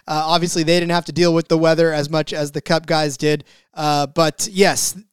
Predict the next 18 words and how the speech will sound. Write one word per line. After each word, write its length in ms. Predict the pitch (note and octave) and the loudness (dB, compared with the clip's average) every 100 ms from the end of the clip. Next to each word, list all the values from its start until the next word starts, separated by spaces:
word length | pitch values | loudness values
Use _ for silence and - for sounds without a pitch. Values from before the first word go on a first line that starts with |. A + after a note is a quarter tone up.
| _ - | _ 0
John 220 | F#3+ G#3+ | 2 2
Hunter 200 | G#3+ F#3+ | 0 0
Nemechek, 600 | G3+ G3 - G3 F#3 - _ _ _ | 0 0 2 2 2 -6 _ _ _
before 300 | E3 D3+ F3 | -8 2 4
we 80 | F3+ | 4
bear 180 | E3+ E3+ | 2 2
the 100 | F3 | 0
lead, 340 | E3+ F3 D#3+ - _ _ - | 0 0 -2 -6 _ _ -4
wins 400 | F3+ D#4 D#4+ C4+ | 2 2 2 0
it, 240 | D4+ - _ _ | 0 -4 _ _
dominating 500 | C3+ B3 C#4 A3+ F#3+ | 0 0 2 0 0
fashion, 380 | E3+ F3+ F3 E3+ | 0 0 0 -2
a 60 | E3 | -2
hundred 280 | G#3 G#3+ F#3 | 0 0 0
thirty-seven 480 | G3+ F3+ F3+ F3 | 0 2 0 0
laps 260 | E3+ E3 D#3 | 0 0 0
he 100 | D#3+ | -4
led 280 | D3+ D#3 | -2 -2